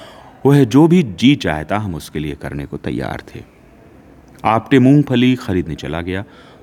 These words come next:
कुछ देर बाद वह वापस आकर बोला कि मूंगफली तो दिल्ली में कहीं मिल नहीं रही है, काजू या बादाम से काम चल जाएगा? नाथूराम बोला, "मुझे तो मूंगफली ही चाहिए।" वह इतना बड़ा काम करने जा रहा था कि हम लोग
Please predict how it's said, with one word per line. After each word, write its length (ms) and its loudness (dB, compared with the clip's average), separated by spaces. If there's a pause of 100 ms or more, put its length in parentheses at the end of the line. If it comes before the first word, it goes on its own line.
(120)
कुछ 200 0
देर 140 6
बाद 300 0
वह 80 0
वापस 460 0
आकर 240 -4
बोला 300 0
कि 140 -2
मूंगफली 440 0
तो 120 0
दिल्ली 280 4
में 120 0
कहीं 240 -2
मिल 260 4
नहीं 180 -2
रही 220 -6
है, 280 -10 (520)
काजू 340 4
या 200 4
बादाम 400 0
से 140 -6
काम 420 -6
चल 220 -4
जाएगा? 380 -2 (840)
नाथूराम 500 0
बोला, 260 -4
"मुझे 260 -6
तो 140 -6
मूंगफली 560 -2
ही 100 -6
चाहिए।" 420 -12 (1120)
वह 140 6
इतना 280 2
बड़ा 260 -2
काम 340 -8
करने 300 -12
जा 160 -10
रहा 180 -12
था 180 -10
कि 140 -8
हम 160 -8
लोग 120 -4